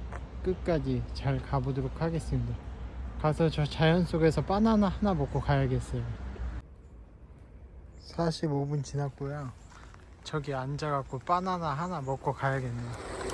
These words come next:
그래도 아직 대회 이 주 전이라서 마음이 편합니다, 여러분.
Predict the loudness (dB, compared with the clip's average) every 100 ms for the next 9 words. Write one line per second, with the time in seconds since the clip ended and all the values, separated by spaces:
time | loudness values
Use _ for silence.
0 | -6 -8 -10 -10 -10 -10 -12 -12 -14 -14
1 | -16 -16 -14 -10 -8 -8 -2 -2 4 4
2 | 4 0 2 6 6 4 0 2 2 4
3 | 4 4 4 4 4 4 4 0 -2 0
4 | 2 2 0 0 0 -2 -4